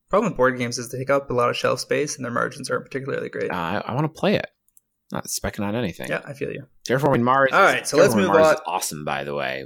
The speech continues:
Speaker 2: My favorite board game.
Speaker 1: I have heard that. All right, so moving on to topics of the week. Uh, probably one of the biggest pieces of Magic news of the year, really.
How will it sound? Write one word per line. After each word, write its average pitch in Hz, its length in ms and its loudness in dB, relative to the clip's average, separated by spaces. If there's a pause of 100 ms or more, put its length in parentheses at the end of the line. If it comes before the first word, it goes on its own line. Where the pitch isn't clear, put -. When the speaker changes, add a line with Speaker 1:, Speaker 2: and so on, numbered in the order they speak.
Speaker 2:
My 73 180 -14 (200)
favorite 104 340 -2
board 78 240 -6
game. 55 320 -14 (1040)
Speaker 1:
I 135 80 0
have 131 220 0
heard 117 220 -2
that. - 180 -6 (1120)
All 180 80 4
right, 127 260 2
so 135 100 -6
moving 185 180 0
on 170 160 4
to 147 120 4
topics 151 460 0
of 135 220 -4
the 131 80 0
week. 131 500 -4 (100)
Uh, 123 400 2
probably 196 360 -4
one 151 120 0
of 131 60 -2
the 123 60 -2
biggest 131 280 -2
pieces 135 300 -4
of 117 80 -4
Magic 123 260 0
news 123 240 -2
of 107 60 -8
the 110 80 -8
year, 127 280 -2
really. 95 300 -10